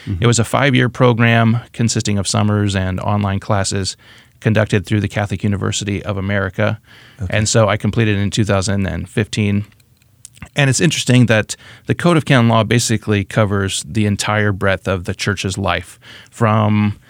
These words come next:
Speaker 2: things like the responsibilities of all Christian faithful, the role of the Pope, how to celebrate the liturgy and the sacraments, how to govern,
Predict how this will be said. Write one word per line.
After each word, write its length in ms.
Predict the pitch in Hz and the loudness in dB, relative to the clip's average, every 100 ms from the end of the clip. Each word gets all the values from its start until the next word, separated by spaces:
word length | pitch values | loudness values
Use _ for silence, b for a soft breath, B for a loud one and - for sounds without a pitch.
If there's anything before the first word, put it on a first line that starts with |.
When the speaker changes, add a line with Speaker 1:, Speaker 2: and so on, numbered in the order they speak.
| b - | b -2
Speaker 2:
things 320 | 127 127 110 | 2 2 2
like 300 | 107 104 - | 0 0 -2
the 80 | 101 | -2
responsibilities 840 | 101 - 104 - 101 110 107 101 | -2 0 0 0 0 0 0 0
of 80 | 101 | 0
all 140 | 101 | 0
Christian 400 | 101 117 - 98 | 0 -4 -4 -6
faithful, 560 | 98 101 95 - 98 98 | -4 -4 -4 -6 -6 -6
the 140 | 87 | -4
role 260 | 104 113 110 | -2 0 0
of 120 | 98 | 0
the 80 | 104 | -4
Pope, 440 | - 98 101 98 B B B - | -6 -4 -4 -6 B B B -4
how 120 | 104 | -2
to 60 | 110 | 0
celebrate 680 | - 107 104 107 104 101 - | 0 0 0 0 0 -2 -6
the 140 | 107 | -4
liturgy 400 | 101 107 104 110 | -2 -2 -2 -2
and 100 | 101 | -2
the 40 | 101 | -2
sacraments, 720 | - 101 - 101 92 90 - | 0 -2 -2 -4 -6 -6 -8
how 180 | 107 104 | -6 -6
to 260 | - 101 95 | -4 -6 -4
govern, 520 | 92 110 110 101 | -2 0 0 0